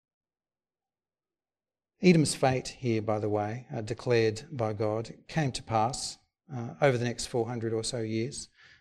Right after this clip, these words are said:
They were forced out of their homeland. Uh, their refugees, uh, took up residence, as it happens, in southern Judah.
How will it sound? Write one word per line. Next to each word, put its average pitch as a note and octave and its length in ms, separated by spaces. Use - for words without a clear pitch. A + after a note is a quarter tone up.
They D3 100
were E3+ 220
forced B2+ 400
out A2+ 180
of G#2 120
their A2+ 140
homeland. A#2 600
Uh, C3 140
their B2+ 220
refugees, B2+ 880
uh, B2 260
took D3 200
up C3+ 160
residence, B2+ 560
as B2+ 220
it A2+ 60
happens, B2+ 420
in D3+ 260
southern C#3 560
Judah. C3+ 540